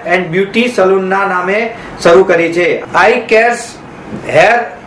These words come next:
એન્ડ બ્યુટી મુંબઈ, સુરત, કોલકાતા અને ગુવાહાટીમાં શરૂ કરવામાં આવેલ છે અને તે બાદ પૂર્વ ભારતની અગ્રણી સલૂન ચેઇનમાં તેઓ સામેલ છે.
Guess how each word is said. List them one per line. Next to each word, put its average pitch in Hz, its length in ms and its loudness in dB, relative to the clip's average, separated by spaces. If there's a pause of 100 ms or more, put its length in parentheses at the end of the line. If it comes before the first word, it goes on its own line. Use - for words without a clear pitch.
(140)
એન્ડ 196 240 2
બ્યુટી 190 360 0
મુંબઈ, 175 500 0
સુરત, 196 600 0
કોલકાતા 190 420 2
અને 190 320 0
ગુવાહાટીમાં 175 1040 -2
શરૂ 196 260 4
કરવામાં 185 480 0
આવેલ 170 340 -2
છે 151 300 0
અને 131 160 -4
તે 165 220 2
બાદ 180 400 -2
પૂર્વ 202 260 2 (120)
ભારતની 190 540 -2 (380)
અગ્રણી 214 440 4
સલૂન 202 400 0
ચેઇનમાં 180 540 0
તેઓ 180 240 0
સામેલ 160 400 0
છે. 147 300 0